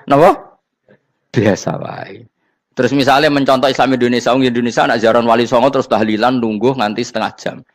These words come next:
Lah terus raudhah dikepung ngono rak macet Mekah Medina. Mergo agar ziarah Nabi terus lungguh apa? Sak jam. Nak ning Wali sak jam, ning Nabi rong jam lah kira-kira gitu. Ya malah ngenyek Kanjeng Nabi to. Nabi wis karuan afdhalul khalqi mbok dongakno, "Wa maghfir lahu warhamhu."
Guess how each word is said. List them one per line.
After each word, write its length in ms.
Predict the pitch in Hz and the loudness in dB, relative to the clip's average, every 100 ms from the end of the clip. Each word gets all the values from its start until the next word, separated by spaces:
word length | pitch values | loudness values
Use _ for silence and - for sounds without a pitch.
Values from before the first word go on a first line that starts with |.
| _ _ 98 | _ _ -2
Lah 160 | 110 | 0
terus 160 | 139 139 | 0 2
raudhah 360 | 135 123 156 | 4 4 2
dikepung 440 | 131 120 131 135 131 | 0 -2 0 2 2
ngono 200 | 131 135 | 2 2
rak 120 | 127 | 0
macet 380 | 120 113 - - 113 | -2 -6 -6 -8 -4
Mekah 280 | 110 - 113 | -4 -2 -2
Medina. 420 | 113 - 104 98 - - - - - - | -2 0 0 -2 -4 -14 -20 -18 -16 -6
Mergo 160 | 117 143 | 4 6
agar 240 | 135 127 123 | 6 6 4
ziarah 280 | 131 123 127 | 6 6 6
Nabi 280 | 156 160 143 | 4 2 2
terus 160 | 127 | 2
lungguh 240 | 135 123 131 | 2 4 4
apa? 140 | 185 - - - | 2 -2 -10 -4
Sak 240 | - 110 - | -2 0 2
jam. 180 | 113 82 - _ _ _ - | 2 0 -14 _ _ _ -8
Nak 120 | 110 131 | -4 0
ning 100 | 131 | 2
Wali 240 | 131 151 | 2 2
sak 220 | 139 113 | 0 0
jam, 160 | 165 156 | 2 2
ning 80 | 131 | 2
Nabi 240 | 120 143 | 2 2
rong 160 | 127 104 | 2 2
jam 240 | 135 110 | 2 2
lah 80 | 104 | 2
kira-kira 400 | 113 110 113 104 | 2 4 4 4
gitu. 320 | 101 98 92 - - - - - - - - _ _ _ _ _ _ _ _ _ _ _ _ _ _ _ _ _ _ _ _ _ _ _ _ _ _ | 2 0 -2 -8 -16 -18 -18 -20 -20 -20 -20 _ _ _ _ _ _ _ _ _ _ _ _ _ _ _ _ _ _ _ _ _ _ _ _ _ _
Ya 160 | 87 90 | -12 -6
malah 160 | 113 123 | -4 -2
ngenyek 240 | 135 135 | -2 -2
Kanjeng 320 | 131 120 120 | -2 -4 -2
Nabi 320 | 123 123 104 | -4 -4 -6
to. 80 | 95 | -4
Nabi 320 | 123 127 139 | -2 -2 -2
wis 80 | 143 | -2
karuan 320 | 135 131 131 | 0 0 0
afdhalul 320 | 120 117 120 117 | -2 0 0 2
khalqi 320 | 156 147 123 | 0 0 0
mbok 160 | 117 | 0
dongakno, 240 | 107 113 113 | -2 -2 2
"Wa 120 | 123 | 4
maghfir 320 | 120 120 127 117 | 2 0 -2 2
lahu 400 | 117 120 120 120 | 2 2 2 0
warhamhu." 480 | 117 123 117 110 | 0 0 0 -2